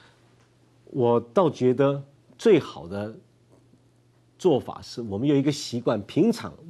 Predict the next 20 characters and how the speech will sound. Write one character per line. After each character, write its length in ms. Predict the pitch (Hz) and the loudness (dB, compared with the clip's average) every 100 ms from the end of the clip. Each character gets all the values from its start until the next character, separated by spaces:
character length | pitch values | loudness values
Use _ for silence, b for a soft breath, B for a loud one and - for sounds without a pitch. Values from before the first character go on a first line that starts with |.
| 151 - - | -14 -6 0
不 80 | 196 | 0
是 180 | 233 | 2
遇 100 | 208 | 0
见 200 | 147 139 | 2 0
特 160 | 127 170 | 2 0
别 100 | 117 | 0
的 80 | 101 | -2
难 240 | 98 92 | -4 -6
处， 240 | 104 127 92 b b b | -8 -8 -8 b b b
我 160 | 117 131 | -6 -2
们 280 | 147 147 131 | -2 -2 -2
有 100 | 120 | 0
一 60 | |
点 180 | 160 113 | 0 0
禁 220 | 101 156 | 0 0
食 140 | - 87 | 0 -10
的 100 | 92 | -14
操 240 | - 98 | -10 -4
练。 200 | 113 101 - _ B B B | -2 -4 -8 _ B B B
像 420 | - 175 135 110 | -4 0 2 0